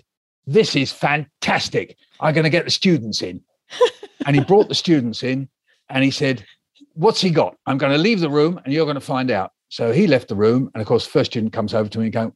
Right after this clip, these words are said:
Speaker 1: "What you got?" And I said, "I'm not allowed to say." You see? So then he came in two minutes later and they said, "What's he got?" And the first guy said, "Uh, it's kidney failure, sir."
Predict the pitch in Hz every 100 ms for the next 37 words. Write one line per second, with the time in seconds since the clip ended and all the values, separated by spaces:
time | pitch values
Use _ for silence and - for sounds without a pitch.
0 | _ 127 123 117 92 - - 101 104 -
1 | 110 104 104 110 110 - - 98 98 95
2 | 92 87 - 92 - 107 82 76 71 -
3 | - 285 - _ - - 123 170 - _
4 | - 117 117 120 180 - 135 120 120 113
5 | 123 107 92 110 120 147 127 127 143 226
6 | 202 139 - _ _ _ 127 127 127 147
7 | - 127 120 - 123 - 131 131 120 143
8 | - 160 107 104 104 98 95 104